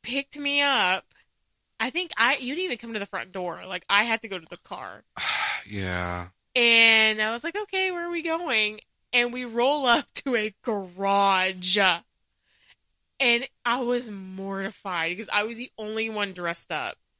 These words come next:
Speaker 1: Be-, to be fair, like, <laughs> you didn't tell me, like, what our plans were. I just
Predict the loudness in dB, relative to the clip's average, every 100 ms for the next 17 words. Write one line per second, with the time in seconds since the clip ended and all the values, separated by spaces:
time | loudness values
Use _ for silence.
0 | _ _ _ _ _ _ _ _ _ -10
1 | -10 -10 _ _ -4 -2 2 2 2 0
2 | -2 0 2 2 4 6 6 6 4 4
3 | _ -4 2 2 0 -2 0 0 -4 -4
4 | -2 -2 -6 -10 -8 -8 -10